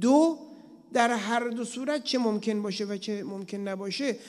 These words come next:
اختصاص یه وقت اختصاصی برای این هست یا نیست؟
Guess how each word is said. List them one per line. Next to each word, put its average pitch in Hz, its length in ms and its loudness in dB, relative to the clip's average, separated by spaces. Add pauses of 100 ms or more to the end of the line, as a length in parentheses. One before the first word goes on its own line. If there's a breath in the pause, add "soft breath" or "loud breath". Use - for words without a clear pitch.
(120 loud breath)
اختصاص 233 560 2
یه 269 220 2
وقت 262 360 0
اختصاصی 214 720 -2
برای 233 280 2
این 262 140 0
هست 262 380 2
یا 262 100 2
نیست؟ 240 240 -2